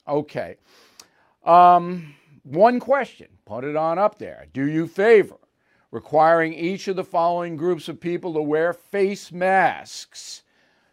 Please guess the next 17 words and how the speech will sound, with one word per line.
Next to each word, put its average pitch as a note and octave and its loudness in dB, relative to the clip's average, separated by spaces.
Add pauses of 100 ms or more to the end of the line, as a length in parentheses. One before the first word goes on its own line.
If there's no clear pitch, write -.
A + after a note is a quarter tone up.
(140)
People D3+ -4
traveling D#3+ 0
on D3+ -2
airplanes, E3+ -6
trains, E3 -10
and C#3+ -14
other D3+ -8
types D3 -6
of C3 -20
public C3+ -10
transportation. A#2 -12
Do A2 -16
you C3 -10
re-, C3+ -10 (380)
so - -14
do A#2+ -12
you C#3+ -8